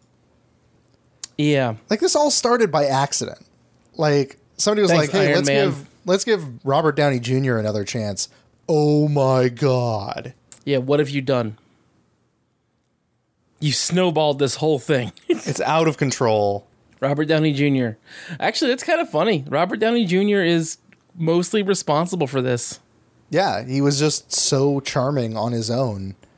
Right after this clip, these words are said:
Speaker 1: And he's
Speaker 2: that he
Speaker 1: just like,
Speaker 2: carried the
Speaker 1: "I'm really
Speaker 2: movie.
Speaker 1: good at being Iron Man." And you're like, "Yeah, you are."
Speaker 2: Like, well, plus the fucking, like, you, you wanna, like, even make it more granular, like,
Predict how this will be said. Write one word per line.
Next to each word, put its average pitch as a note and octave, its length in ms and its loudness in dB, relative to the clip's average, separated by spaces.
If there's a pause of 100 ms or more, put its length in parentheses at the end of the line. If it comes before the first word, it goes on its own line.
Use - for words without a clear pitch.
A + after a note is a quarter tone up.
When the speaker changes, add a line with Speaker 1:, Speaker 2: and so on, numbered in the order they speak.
(260)
Speaker 1:
And C3+ 100 2
he's - 0 -
Speaker 2:
that C#3+ 80 4
he B2+ 40 4
Speaker 1:
just C3+ 160 0
like, A#2+ 140 4
Speaker 2:
carried B2+ 60 4
the C#3+ 40 2
Speaker 1:
"I'm D#3 140 4
really D3 180 4
Speaker 2:
movie. D3+ 140 0
Speaker 1:
good D#3+ 40 0
at C#3+ 120 -2
being D#3+ 380 2
Iron C#3+ 300 0
Man." B2 380 -6
And C3+ 120 -4
you're C3+ 100 0
like, C3 280 -2
"Yeah, F3 100 0
you C3 200 0
are." C3+ 320 0 (420)
Speaker 2:
Like, F3+ 200 2 (420)
well, A3 180 0
plus A#3+ 440 0
the E3+ 100 2
fucking, G3 400 0
like, B2+ 340 0 (680)
you, D#3 160 -2
you F3 180 -2
wanna, A3 380 2
like, C#3 280 0 (240)
even F#3 280 2
make D#3+ 180 2
it C#3+ 80 -2
more C3 220 0
granular, D3+ 680 0
like, C3+ 320 -2